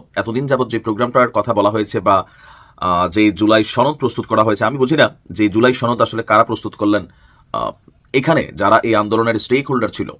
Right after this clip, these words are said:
তারা কতটুকু কি পাইল। তবে যাই ঘটছে আজকের দিনে একটা বার্তা স্পষ্ট, আগামী জাতীয় নির্বাচনের আগে ডক্টর মোহাম্মদ ইউনূসের সরকার একটা বড় ধরনের ব্যর্থতায় পড়বে।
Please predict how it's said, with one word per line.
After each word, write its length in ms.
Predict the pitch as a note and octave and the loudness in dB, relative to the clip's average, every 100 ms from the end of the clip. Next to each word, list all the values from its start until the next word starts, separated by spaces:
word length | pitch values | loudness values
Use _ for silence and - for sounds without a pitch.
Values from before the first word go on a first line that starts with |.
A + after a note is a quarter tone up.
| _ _ _ | _ _ _
তারা 180 | - A#2 B2 | 0 2 2
কতটুকু 300 | G#2+ G#2 G2+ | -4 -6 -8
কি 160 | - | -6
পাইল। 300 | G#2+ E2+ A#1+ - _ _ - | -4 -4 -6 -14 _ _ -4
তবে 120 | C#3 | -2
যাই 280 | A2+ B2 E3 | 4 6 6
ঘটছে 300 | C3+ B2+ C3 | 2 -2 0
আজকের 240 | A#2 - | 0 0
দিনে 180 | A2+ C#3 | -4 -2
একটা 160 | D#3+ A2+ | -4 -2
বার্তা 240 | G#2 G#2 | -2 -2
স্পষ্ট, 360 | G2+ - B2 F#3+ | -6 -4 -4 -2
আগামী 260 | C#3 A#2 | -2 -2
জাতীয় 360 | G2+ G#2+ B2 F#3+ | -2 0 0 0
নির্বাচনের 380 | E3+ C3+ B2+ A#2 | 0 0 0 0
আগে 200 | G#2+ E2 _ _ - - - - | 0 -2 _ _ -20 -20 -20 0
ডক্টর 220 | A#2 A#2+ | 2 4
মোহাম্মদ 180 | C#3 C#3 | 2 4
ইউনূসের 280 | C3 C3+ D3+ | 2 2 -2
সরকার 520 | - B2 B2 F#2 B1+ - _ _ - - _ _ _ _ _ - _ _ _ - _ _ C3 | 2 2 4 2 0 -8 _ _ -20 -20 _ _ _ _ _ -20 _ _ _ -20 _ _ 0
একটা 140 | C3+ | 2
বড় 180 | B2 B2 | 4 2
ধরনের 180 | C3+ C3 | 2 2
ব্যর্থতায় 360 | A2+ - B2+ | 2 2 0
পড়বে। 220 | G#2+ E2+ | 0 -6